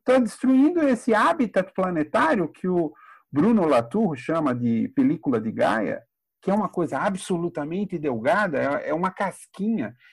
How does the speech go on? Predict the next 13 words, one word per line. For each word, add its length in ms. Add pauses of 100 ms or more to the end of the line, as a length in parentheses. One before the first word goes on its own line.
(140)
é 60
como 220
se 60
fosse 260
aquela, 460 (240)
sabe 220
aqueles 320
lugares 260
que 60
você 80
vai 120
na, 200
na 180